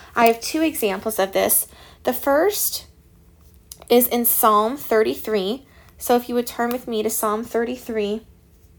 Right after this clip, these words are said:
verses two through five, and it says this, "Praise the Lord with melodies on the lyre.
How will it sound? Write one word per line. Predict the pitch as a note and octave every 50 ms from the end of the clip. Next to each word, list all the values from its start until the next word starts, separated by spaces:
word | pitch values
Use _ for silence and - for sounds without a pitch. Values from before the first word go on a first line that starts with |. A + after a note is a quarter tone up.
| _ - _ - - - - - - - _ -
verses | - B3+ B3+ C4+ C4+ - C4+ C4+ -
two | - - C4 B3 B3
through | A#3+ - B3+ B3
five, | B3 - A#3 G3 C#3+ - G2 A3+ - - - -
and | - A#3 A#3+
it | A3+ -
says | - - B3 A3 G#3+ G#3+
this, | - F#3 E3 - - - - - - - - - _ - - - - _ _ - - - _ _ - _ - - - - - - - - - - - -
"Praise | - D#4+ E4 F4 F#4+ G4+ G4
the | - E4
Lord | D#4 C4+ A#3+ B3 B3 A#3
with | A3+ A#3+ A#3+
melodies | A3+ G#3+ G#3+ A3 A3+ A3+ A3+ A#3 A#3+ -
on | G3 G3+ G3+
the | G#3 G3+
lyre. | G3+ G3 F3+ F3 D#3+ F#3 G#3